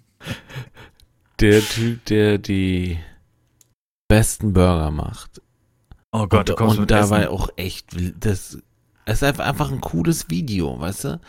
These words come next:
Speaker 2: Mhm.
Speaker 1: Der steht halt da und wie er das erzählt und so, echt gut.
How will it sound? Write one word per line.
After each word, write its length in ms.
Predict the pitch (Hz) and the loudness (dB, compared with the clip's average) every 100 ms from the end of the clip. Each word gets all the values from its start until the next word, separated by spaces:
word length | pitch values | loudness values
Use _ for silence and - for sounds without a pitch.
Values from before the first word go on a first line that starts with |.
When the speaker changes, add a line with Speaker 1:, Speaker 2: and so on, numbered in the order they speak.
| - - | -6 0
Speaker 2:
Mhm. 260 | 107 131 | 2 4
Speaker 1:
Der 100 | 165 | 2
steht 260 | - 131 135 | 0 0 0
halt 200 | 123 110 | -2 -2
da 300 | 117 123 143 _ _ _ _ _ _ _ _ | -4 -6 -8 _ _ _ _ _ _ _ _
und 360 | 110 120 101 107 | -4 -4 -4 -2
wie 100 | 143 | 0
er 60 | 131 | 2
das 360 | 101 107 - | 0 -2 -16
erzählt 600 | - - - 156 165 156 101 | -10 -10 -2 2 2 2 0
und 140 | 117 | -4
so, 300 | 117 113 113 - _ _ _ _ - | -2 -2 -2 -6 _ _ _ _ -6
echt 200 | 147 - | -4 -2
gut. 320 | 233 - | -2 -4